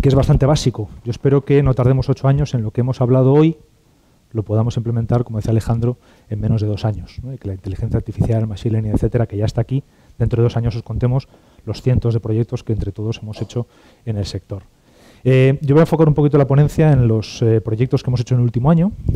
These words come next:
proyectos que hemos ejecutado hace años, pero que ya los clientes se han llenado de valor en explicar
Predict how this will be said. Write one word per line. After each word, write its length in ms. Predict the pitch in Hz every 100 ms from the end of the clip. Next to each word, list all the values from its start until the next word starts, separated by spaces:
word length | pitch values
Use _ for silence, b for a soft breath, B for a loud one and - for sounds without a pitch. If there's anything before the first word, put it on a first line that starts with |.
| -
proyectos 400 | 113 143 151 -
que 80 |
hemos 200 | 139 135 139
ejecutado 480 | 127 - 120 139 135
hace 180 | -
años, 300 | 135 165 185
pero 180 | - 123
que 80 | 117
ya 100 | 127
los 140 | 147
clientes 600 | - 143 156 170 170 - -
se 220 | - 135
han 200 | 139 143 _ b b b
llenado 260 | 123 127 147
de 60 | 147
valor 400 | 139 147 160 139
en 80 | 123
explicar 640 | 117 120 113 139 151